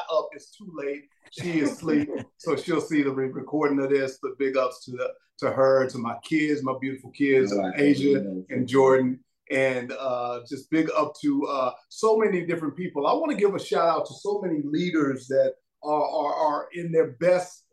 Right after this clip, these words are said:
Speaker 1: ways, uh, trying to make a difference in the world. Uh, you and I, we are connected through a, a mutual friend, Fred Aduyoye. So big ups to Fred Aduyoye,
Speaker 2: Yeah.
Speaker 1: to Larry, uh, Acosta, what? Uh,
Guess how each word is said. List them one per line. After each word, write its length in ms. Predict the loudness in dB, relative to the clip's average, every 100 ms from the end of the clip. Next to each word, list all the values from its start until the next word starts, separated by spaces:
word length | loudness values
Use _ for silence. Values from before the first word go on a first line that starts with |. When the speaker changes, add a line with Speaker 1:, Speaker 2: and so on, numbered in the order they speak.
| -18
Speaker 1:
ways, 800 | -4 4 4 6 4 2 -4 -12 -6
uh, 280 | -2 -2 -4
trying 260 | -2 0 0
to 80 | -2
make 240 | -4 -6
a 80 | -6
difference 380 | -8 -6 -12 -10
in 80 | -10
the 120 | -10
world. 480 | -2 4 4 2 -6 -12 0
Uh, 340 | 4 4 2
you 280 | 0 0 4
and 100 | 2
I, 320 | 2 0 -2 -4
we 360 | -6 -6 -6
are 140 | -6 -8
connected 480 | -8 -6 -6 -8 -16
through 300 | -6 -4 -4
a, 240 | -6 -6 -6 -6
a 60 | -2
mutual 400 | 0 0 -4 -10 -8
friend, 360 | 0 2 0 -4 _ _
Fred 260 | 4 6 6
Aduyoye. 880 | 2 -2 0 2 2 0 -2 -4 -10 _ -18 -4
So 180 | -2
big 220 | 2 2 4
ups 260 | 2 0
to 60 | -18 _
Fred 220 | 0 0
Aduyoye, 540 | -2 -6 -4 -2 -2
Speaker 2:
Yeah. 380 | 0 0 0 0
Speaker 1:
to 60 | -4 -10 _ -12
Larry, 640 | -2 2 4 4 2 -4 -10 _ -8
uh, 380 | -4 -4 -4 -8
Acosta, 1000 | -14 -8 0 0 0 -4 0 2 2 2
what? 420 | 2 4 4 2 -8 -6
Uh, 400 | -2 0 0